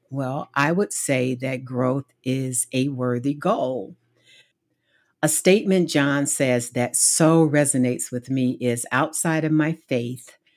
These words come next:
the decision to grow has impacted my life more than anything."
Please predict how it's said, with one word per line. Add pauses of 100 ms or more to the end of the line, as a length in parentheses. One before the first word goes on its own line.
(200)
the
decision
to
grow
has
impacted
my
life
more
than
anything."